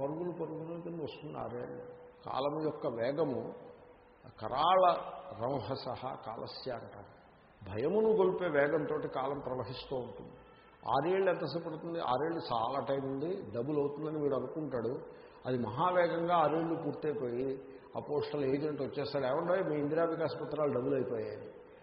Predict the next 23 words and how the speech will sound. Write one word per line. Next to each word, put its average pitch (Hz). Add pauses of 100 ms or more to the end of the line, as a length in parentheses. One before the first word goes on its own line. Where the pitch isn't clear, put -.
(260)
వీడు 190
పోనీ 190
ఆ 196
డబుల్ 156
తీసుకుని 190
ఏదైనా 175
దానం, 143
ధర్మం, 151
క-, 131
కడుపుకి 135
తినడం 143
ఏదైనా 147
చేస్తాడా? 156
చేయడు. 143 (440)
మళ్ళీ 208
ఇంకొక 180
కాగితం 185
మీద 185
సంతకం 147
పెట్టేసి 151
ఇచ్చేస్తాడు 110
వాడికి. - (560)
ఈ -